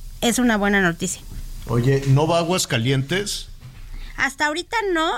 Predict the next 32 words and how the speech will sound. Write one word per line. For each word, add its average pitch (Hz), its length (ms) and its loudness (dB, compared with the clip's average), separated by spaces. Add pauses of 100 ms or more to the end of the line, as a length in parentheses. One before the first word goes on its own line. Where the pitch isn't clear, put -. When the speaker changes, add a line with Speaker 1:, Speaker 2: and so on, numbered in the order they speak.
(140)
Speaker 1:
so-, - 280 -10
solo 349 260 -2
tiene 349 280 0
Oaxaca, 285 760 -2
Querétaro, 277 1040 0 (440)
eh, 226 260 0
Oaxaca, 262 520 -4
que, 277 240 -2
que 233 120 -2
la 220 120 2
verdad 233 280 0
estaban 294 320 2
muy 302 140 2
emocionados 277 600 0
los 269 80 -4
oaxaqueños, 233 560 -2
creo 285 160 -4
que 302 100 -2
es - 160 -2
como 262 240 4
la 208 120 2
tercera 233 400 0
vez 240 220 -2
que - 140 0
va, 214 240 0
no 262 340 -2
iba, 247 260 -4
no 247 100 0
había 240 220 0
ido 240 140 0
muy 233 160 -2
seguido. 208 500 -2